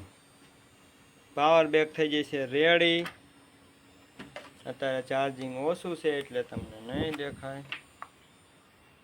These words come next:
જો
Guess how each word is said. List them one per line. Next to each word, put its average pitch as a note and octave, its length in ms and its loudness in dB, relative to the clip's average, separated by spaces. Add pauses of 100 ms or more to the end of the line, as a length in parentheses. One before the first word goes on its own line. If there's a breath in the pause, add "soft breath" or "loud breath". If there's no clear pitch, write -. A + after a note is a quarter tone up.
(2500)
જો A#2 120 -2